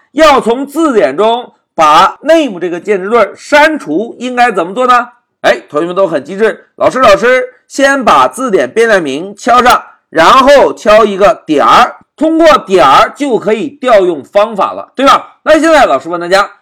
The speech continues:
同学们，要删除应该调用哪一个方法呢？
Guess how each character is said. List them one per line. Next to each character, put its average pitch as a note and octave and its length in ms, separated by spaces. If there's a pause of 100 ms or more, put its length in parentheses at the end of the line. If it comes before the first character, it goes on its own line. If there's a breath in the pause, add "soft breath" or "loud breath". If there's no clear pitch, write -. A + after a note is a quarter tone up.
(140)
同 F3+ 100
学 A#3 60
们， C4+ 200 (320)
要 B3 380
删 C4 380
除 F#3+ 360
应 A3+ 200
该 A3 220
调 A3 280
用 F3+ 300
哪 C3 180
一 C#3+ 60
个 F#3 100
方 A#3+ 200
法 G#3+ 100
呢？ G#3 200